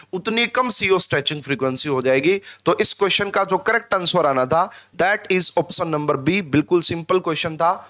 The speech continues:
और होप कि आप सभी ने इसको अच्छे से अटेम्प्ट भी किया होगा। इस क्वेश्चन का करेक्ट आंसर ऑप्शन नंबर बी आना था, वन मार्क्स का एमसीक्यू क्वेश्चन था।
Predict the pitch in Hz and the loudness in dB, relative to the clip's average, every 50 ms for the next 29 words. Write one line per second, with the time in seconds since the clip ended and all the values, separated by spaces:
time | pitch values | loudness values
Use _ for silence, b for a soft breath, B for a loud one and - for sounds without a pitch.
0 | B B - 147 147 151 165 160 - - 180 180 170 147 - - - 151 147 151 | B B -2 0 2 2 2 0 0 0 2 2 2 2 0 -2 -2 -2 0 0
1 | 156 151 135 - - 160 139 - - 147 139 - 160 147 131 117 - 120 123 123 | 0 2 0 0 0 0 -2 -2 -2 -2 0 0 2 2 0 2 0 -2 -2 -2
2 | 127 131 135 120 101 131 123 120 120 156 175 - b b b b - 165 - - | -4 -4 -4 -2 2 2 2 4 4 2 0 -2 b b b b -4 -2 -2 -2
3 | 175 170 - - 175 165 165 175 175 175 170 147 147 - - 143 131 127 - 165 | -2 -4 -2 -4 -4 -2 0 0 0 0 0 -2 -2 -2 -2 -4 -4 -4 -4 -4
4 | 156 - - 110 - - 143 131 123 113 117 139 139 117 110 101 92 80 82 82 | -4 -4 -6 -6 -6 -6 -6 -6 -10 -6 -6 -6 -6 -4 -6 -8 -8 -8 -10 -12
5 | 85 - - _ b b b b b 131 165 185 180 165 147 135 - - - - | -16 -18 -20 _ b b b b b 0 0 0 2 2 2 0 0 0 -2 -2
6 | - - 180 180 - - 135 127 123 - - 123 - 131 123 101 98 90 - - | 0 0 -2 -2 -2 -4 -4 -4 -2 -4 -4 -6 -6 -12 -14 -12 -10 -8 -8 -8
7 | 95 85 80 - | -10 -10 -18 -20